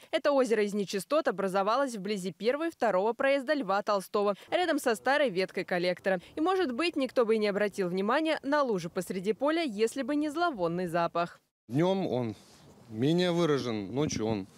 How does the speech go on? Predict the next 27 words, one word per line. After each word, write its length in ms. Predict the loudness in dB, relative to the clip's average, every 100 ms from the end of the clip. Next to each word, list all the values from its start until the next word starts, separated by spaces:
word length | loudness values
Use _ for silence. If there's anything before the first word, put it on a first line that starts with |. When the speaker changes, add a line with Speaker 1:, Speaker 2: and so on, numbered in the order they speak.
| -20 -20 -14 -14 -10 -4
Speaker 2:
вытекает 640 | -4 -2 -2 0 0 -2
сзади 400 | -4 -2 -2 0
меня 480 | -2 0 0 -2 -4 -10 -10
из 160 | -6
старого 340 | -2 0 2 0
люка, 480 | 0 -2 -2 -4 -8 -20 -20 -20 -10
поднимается 540 | -2 0 2 0 -2 -2
уровень, 340 | 0 0 0
всё 160 | 0 -2
это 160 | -2
парит, 440 | -2 0 0 -4 -6
и 460 | -4 0 2 0 -2 -10 -20 -16 -4
по 60 |
ложбине 540 | 0 0 0 0 0 0
уходит 400 | -2 -2 -2 -4
в 60 |
ручей 240 | -6 -4 -4
Соминка. 440 | -4 -6 -6 -10 -6
Ну, 180 | 0 2
вечером, 320 | 4 2 0
сами 220 | 0 -2 -2
понимаете, 540 | -2 0 0 -2 -6
здесь 180 | -4 -2
сейчас 220 | 0 0
ещё 140 | -2
пока, 360 | -2 -2 0 2
э, 460 | 0 0 0 -2